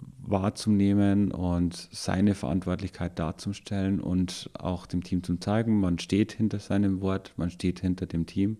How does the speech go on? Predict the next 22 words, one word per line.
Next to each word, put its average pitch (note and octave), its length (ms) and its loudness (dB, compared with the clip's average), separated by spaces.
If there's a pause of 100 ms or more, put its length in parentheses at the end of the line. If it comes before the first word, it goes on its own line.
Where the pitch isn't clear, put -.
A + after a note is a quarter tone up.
(160)
Das G2 200 0
aber F#2+ 200 0
auch F2 160 -4
einzufordern, A#2+ 960 0
so, G2 380 -8 (360)
hey, G#2 240 0
ihr F#2 340 -4
habt F2+ 240 -8
auch F2+ 200 -6
eure F#2+ 200 0
Verantwortlichkeiten, G#2 1300 -4
kommt - 400 -6
da G2 60 -6
drauf. G2+ 400 -2 (640)
Und F2+ 560 -6
der F#2+ 100 2
dritte G2+ 280 2
Punkt A#2+ 320 0
wäre G#2+ 140 2
tatsächlich G#2 520 -4
nur F#2+ 360 -2 (420)
Coaching, G2+ 560 -4